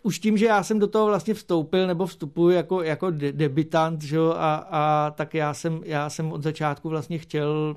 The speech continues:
mm, až jako nadstandardně, eh, se, se s těm-, s těmi herci vlastně setkávat a,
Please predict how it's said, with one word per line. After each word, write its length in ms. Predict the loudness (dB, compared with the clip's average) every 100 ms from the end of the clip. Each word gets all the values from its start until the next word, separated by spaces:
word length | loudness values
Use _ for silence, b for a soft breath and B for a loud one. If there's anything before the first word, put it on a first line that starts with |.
| -10
mm, 560 | -12 -10 -10 -10 -12 -16 _ -20 -18 -14
až 200 | -12 -10
jako 200 | -8 -6
nadstandardně, 1300 | -6 -8 -6 -4 -4 -4 -6 -6 -4 -4 -4 -8 -10
eh, 540 | -10 -8 -8 -8 -10
se, 260 | -10 -10 -10
se 200 | -10 -10
s 80 | -8
těm-, 300 | -8 -8 -10
s 60 | -10
těmi 220 | -6 -4
herci 320 | -4 -6 -10
vlastně 300 | -10 -10 -14
setkávat 720 | -14 -14 -4 -2 0 0 -2
a, 200 | -4 -6